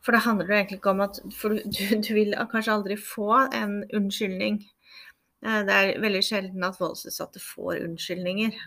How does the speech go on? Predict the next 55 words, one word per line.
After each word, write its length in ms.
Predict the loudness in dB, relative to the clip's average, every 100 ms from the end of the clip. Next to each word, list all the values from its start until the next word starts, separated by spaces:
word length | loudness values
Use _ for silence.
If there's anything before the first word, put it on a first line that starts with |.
| -10
altså 220 | -8 -6
fra 320 | -4 0 2 2 0
den 220 | 0 -2 -4
som 160 | -2
har 120 | -2 -2
utsatt 260 | -6 -8
deg 140 | -8 -8
for 140 | -6
vold. 200 | -6 -8 _ _ -20 -18 -18 -18 -8
Det 120 | -4
skjer 300 | -2 -2 -4
vel 220 | -4 -4 -6
i 80 | -6 -6
så 180 | -4 -4
liten 320 | -6 -8 -8
grad 320 | -4 -6 -6 -12
at, 440 | -14 -16 -16 -6 -4
eh, 340 | -2 -2 -6 -10 _ _ _
det 60 | -4
er 80 | -2
vel 80 | -2
nesten 400 | -6 -8 -10 -8 -8 -2
ikke 160 | 2 4
eksisterende. 680 | 6 6 6 4 4 2 -4 -14 -16 -16 -18 -6
Ofte 240 | -4 -4 -4
så 160 | -2 -2
trenger 320 | 0 0 0
man 160 | 0 2
jo 80 | 2
på 40 |
en 80 | 2
måte 180 | 0 4
det 120 | 6 4 0
for 140 | -4
å 80 | -2
gå 160 | 2 2 2
videre, 320 | 2 4 4
men 260 | 4 4 2 0
da 300 | 2 2 2 -4 0
handler 240 | 0 0
det 80 | 0
litt 180 | 0 -2
om 140 | -2
at 120 | -2 -2
for 120 | -2
å 60 | 0
gå 80 | 0
videre 260 | 0 -2 -2
så 220 | 0 -2 -2 -14 -20 -20 -20 _ -6
er 140 | -2 0
det 80 |
noe 100 | 0
med 140 | 0 0
å 60 | -2
tilgi 380 | -6 -2 0